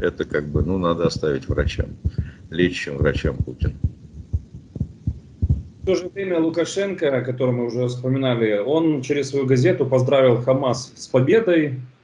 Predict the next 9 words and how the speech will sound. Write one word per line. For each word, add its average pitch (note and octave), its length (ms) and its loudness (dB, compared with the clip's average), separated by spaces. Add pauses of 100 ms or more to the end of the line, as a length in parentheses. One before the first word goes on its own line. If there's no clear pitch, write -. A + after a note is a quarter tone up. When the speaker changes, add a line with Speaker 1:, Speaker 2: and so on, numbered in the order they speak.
Speaker 2:
Пропагандистская B2 880 2
газета A2 560 2
режима G#2 360 0
Лукашенко, B2 720 2
она G#2+ 120 2
опубликовала G#2 680 4
колонку, B2+ 680 4
э, F2+ 640 0
журналиста A2+ 680 4